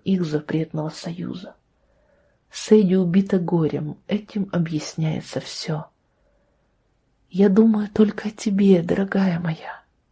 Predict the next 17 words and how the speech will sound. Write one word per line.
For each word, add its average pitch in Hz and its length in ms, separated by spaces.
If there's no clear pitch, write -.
нежно 170 420
молвила 160 500
Лия. 156 440
«Ты 233 380
и 202 180
так 220 280
уже 170 160
много 185 340
сделала 180 500
для 165 180
меня, 196 460
когда 180 360
отказалась 208 640
от 175 140
поездки 185 480
в 175 80
Огайо. 165 560